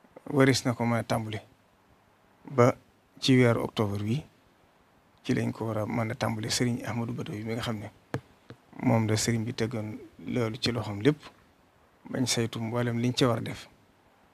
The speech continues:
ba ubbi nañ ñi nga xam ne ñooy war a dugg ci biir daara ji, dana ko gën a leeral. Kon sëriñ bi nag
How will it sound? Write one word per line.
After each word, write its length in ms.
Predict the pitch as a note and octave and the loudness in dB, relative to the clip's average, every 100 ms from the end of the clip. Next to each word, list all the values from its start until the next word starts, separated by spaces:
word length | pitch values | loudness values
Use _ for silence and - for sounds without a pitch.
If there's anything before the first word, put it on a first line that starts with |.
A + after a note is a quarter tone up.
| - | -8
ba 160 | C3 B2 | 0 2
ubbi 260 | D3+ C#3 | 4 4
nañ 260 | A#2+ A2 G#2 - _ _ _ - - - - - - - - F2 | 2 0 -4 -10 _ _ _ -16 -12 -10 -10 -10 -10 -12 -12 -4
ñi 120 | A2+ C3 | 4 4
nga 80 | B2 | 4
xam 200 | B2 A2 | 2 0
ne 180 | B2+ - _ _ _ _ _ _ _ - - - | -2 -4 _ _ _ _ _ _ _ -20 -10 -6
ñooy 320 | - A#2+ A2+ | -2 0 0
war 220 | A2+ E3+ | 0 -2
a 20 | |
dugg 180 | A#2 A#2+ | -4 -4
ci 120 | C3+ | -4
biir 120 | A#2 A2+ | -2 0
daara 220 | A2+ A2 | 0 -2
ji, 80 | A2+ | -2
dana 180 | A#2 A#2+ | -2 -4
ko 80 | - | -2
gën 120 | C3 | -2
a 40 | A2+ | -2
leeral. 320 | A#2 - C#3 - _ _ _ _ _ _ _ _ | -4 -8 -10 -16 _ _ _ _ _ _ _ _
Kon 220 | - - | -6 0
sëriñ 300 | A2 B2+ A2 A2 | 2 4 2 -2
bi 80 | |
nag 100 | A#2 | -6